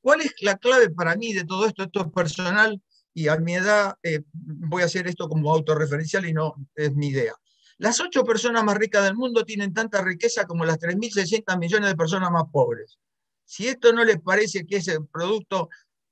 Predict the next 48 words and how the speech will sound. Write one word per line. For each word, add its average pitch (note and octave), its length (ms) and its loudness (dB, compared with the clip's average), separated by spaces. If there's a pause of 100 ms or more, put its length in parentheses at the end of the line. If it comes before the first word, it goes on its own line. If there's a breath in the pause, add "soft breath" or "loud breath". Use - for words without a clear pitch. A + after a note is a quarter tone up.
(160)
y F#3 140 -2
este C4 180 0
es A3 100 2
el F#3+ 120 4
producto G#3 360 -2
de G3 60 0
nuestro E3+ 320 -2
tiempo, E3 420 -2
ojo, E3 460 0
eh, F#3 180 -4 (560)
esto F#3+ 300 -4
no, F#3 160 -2
en F3 360 -4
la F3 80 0
historia A3+ 260 4
de G#3 40 6
la G3+ 60 2
humanidad G3 360 0
no G3 120 -4
debe G3+ 120 2
haber G3 120 0
existido E3 720 -4 (360)
globalmente A3+ 920 4
esta F#3 200 -2
situación. D3+ 640 -6 (480)
La G3 180 2
codicia A#3 500 4
trata G#3+ 280 0
a G3 40 0
la F#3 120 0
naturaleza F#3+ 540 -2
como F3 160 -6
algo F3+ 180 -2
neutral G3+ 560 0 (300)
y D3+ 80 -8
sin F#3+ 240 -6
valor. D#3 380 2 (880)
Estas G3+ 320 -2
formas B3 340 2
codiciosas F#3+ 640 -2
no A3 160 0
sostenibles F#3 640 -2
de D3+ 140 0
lidiar E3+ 400 0
con D3+ 120 -4
el D#3 80 -4
mundo F#3 240 -4
natural E3+ 560 0